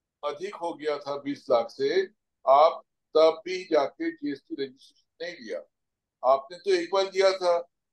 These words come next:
फिर आपने उसको टर्मिनेट कराया, फिर जाके आपको जब रजि-, ब-, लेना था, तब आपने नहीं लिया, इसलिए आपका जो हुआ है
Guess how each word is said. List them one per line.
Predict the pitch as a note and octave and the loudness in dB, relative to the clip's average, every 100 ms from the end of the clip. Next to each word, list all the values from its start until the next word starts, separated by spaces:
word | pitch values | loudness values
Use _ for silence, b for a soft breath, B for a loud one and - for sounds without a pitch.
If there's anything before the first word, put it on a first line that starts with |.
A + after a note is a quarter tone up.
| _ - | _ -10
फिर | F#3 G3 | -6 2
आपने | F3 E3 - F#3 F#3+ F#3+ F#3+ _ _ _ _ _ | 2 2 -2 -12 -10 -12 -18 _ _ _ _ _
उसको | D#3+ D#3 F#3 | -14 -4 -4
टर्मिनेट | - E3 E3 F3+ F#3+ - | 0 0 0 -4 -10 -4
कराया, | F3+ E3+ E3+ D#3+ - _ _ _ _ _ | 2 4 4 0 -4 _ _ _ _ _
फिर | F#3 G#3+ A3 | -14 -12 -4
जाके | F#3+ F3+ F3 G#3 | 0 0 0 -2
आपको | F#3+ E3 - G3+ F#3+ | 0 0 -2 -6 -4
जब | F3+ F#3 F#3 | -4 -4 -6
रजि-, | E3 D#3+ D3+ | -10 -12 -4
ब-, | D3+ C#3+ C#3 _ | -2 -2 -6 _
लेना | C#3+ D#3+ G3+ | -6 0 0
था, | E3 D3 E3+ F3 | 4 4 4 2
तब | - E3+ E3+ | 0 2 2
आपने | F3 - E3+ | 0 -4 -20
नहीं | - _ E3+ G3+ | -20 _ -16 -14
लिया, | G3 F3+ F3+ F3 D#3+ | -4 0 0 -2 -14
इसलिए | - _ G#3+ G#3 | -16 _ -8 -4
आपका | F3 D#3+ - F3+ | -2 -2 -4 -16
जो | F3 E3 | -12 -12
हुआ | D3 C#3+ C3 | -8 -6 -6
है | B2+ D3+ | -8 -10